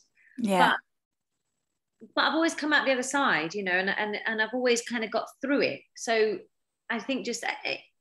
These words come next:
Speaker 2: age and experience maybe of just living through those, those experiences and moments that you go, "Well, I survived it and nothing happened, so it's okay." So I think when it happens again, I
Speaker 1: Yeah.
Speaker 2: can rationalize it and go,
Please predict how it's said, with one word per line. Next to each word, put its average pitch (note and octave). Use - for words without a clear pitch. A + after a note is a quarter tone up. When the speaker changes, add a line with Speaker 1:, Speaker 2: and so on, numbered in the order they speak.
Speaker 2:
age G#3+
and G3
experience G3
maybe D#3+
of D#3+
just F#3+
living G3+
through G3+
those, F3
those F3
experiences F3+
and E3
moments F#3
that -
you F#3+
go, F#3
"Well, G3
I G#3+
survived A#3+
it D3
and G3+
nothing B3
happened, G#3+
so A#3+
it's A#3
okay." C4
So C#4
I B3
think B3+
when B3+
it -
happens A#3+
again, B3+
I F#3+
Speaker 1:
Yeah. F3+
Speaker 2:
can G#3
rationalize G3+
it F3
and F3
go, F#3